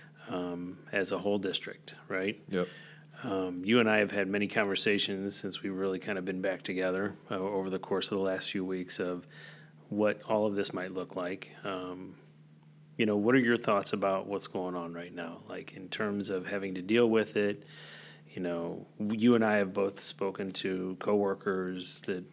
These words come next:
Speaker 1: that
Speaker 2: Sure.
Speaker 1: struggle with some of this stuff, so.
Speaker 2: Yeah, I, I kind of, um, I got to a place where my d-, my desire for wanting to come back to school was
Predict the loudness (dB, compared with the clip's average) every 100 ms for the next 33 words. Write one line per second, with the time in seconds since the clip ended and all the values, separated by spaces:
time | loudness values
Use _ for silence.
0 | -8 -6 -4 0 2 2 2 0 0 -2
1 | -4 -4 -4 -6 -4 -6 -6 -8 -6 -8
2 | -10 -18 -20 -20 -2 6 6 8 6 2
3 | 0 0 2 6 6 4 0 -14 -18 -18
4 | -16 -4 0 4 4 4 2 -2 -8 -20
5 | -20 -20 -20 -20 -20 -20 -20 -18 -10 -2
6 | 4 4 6 4 4 4 6 6 2 0
7 | 4 6 8 6 4 -2 -16 -20 -20 -20
8 | -20 -20 -20 -20 -20 -20 -20 -2 6 6
9 | 6 0 4 6 6 4 2 2 4 4
10 | 4 4 2 2 2 4 4 2 0 -2
11 | 0 4 4 4 0 -10 -18 -8 -4 -4
12 | -2 0 2 2 2 2 4 2 0 -6
13 | -10